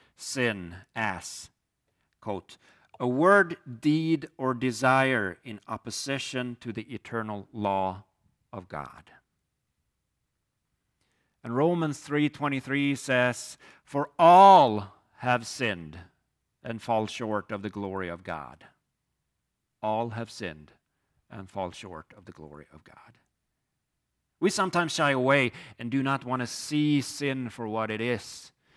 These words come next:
It's a word where regular church visitors are pretty common and, and familiar. It's common to us and we're familiar with it. Sin,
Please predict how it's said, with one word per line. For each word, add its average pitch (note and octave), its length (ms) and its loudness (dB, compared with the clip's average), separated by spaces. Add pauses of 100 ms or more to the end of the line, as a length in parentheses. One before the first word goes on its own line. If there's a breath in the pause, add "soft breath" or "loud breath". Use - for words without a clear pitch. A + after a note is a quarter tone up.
(220 soft breath)
It's - 140 -8
a G3+ 80 -2
word D#3 240 4
where C3 280 -2 (920 soft breath)
regular C#3 380 0
church C#3 420 -4
visitors C3 560 -4
are A#2 100 0
pretty C3 220 -6
common G#2+ 560 -6 (100)
and, B2 240 -10
and B2+ 200 -8
familiar. A#2+ 400 -4
It's C#3+ 160 -10
common D3+ 320 0
to C#3 100 -4
us C3+ 240 0
and C3 80 -8
we're B2+ 80 -6
familiar B2+ 460 -6
with F#2 160 -6
it. D#2 320 -16 (2000)
Sin, G3 460 -10